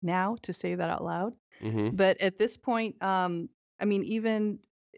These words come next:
Speaker 1: it was, gosh, it was like, it was like I was Superman. I had to become Clark Kent to fit in when I was younger.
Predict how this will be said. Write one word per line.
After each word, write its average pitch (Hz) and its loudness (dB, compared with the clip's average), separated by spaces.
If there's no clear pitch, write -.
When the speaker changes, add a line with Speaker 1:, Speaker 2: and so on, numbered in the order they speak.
Speaker 1:
it 220 0
was, 220 -2
gosh, 214 -6
it 240 2
was 254 2
like, 247 0
it 247 4
was 254 4
like 294 2
I 269 4
was 214 4
Superman. 254 0
I 196 0
had 196 -2
to 208 -4
become 196 -2
Clark - -2
Kent - -4
to 180 -4
fit 175 -2
in 190 2
when 180 2
I 170 0
was 165 -2
younger. 190 2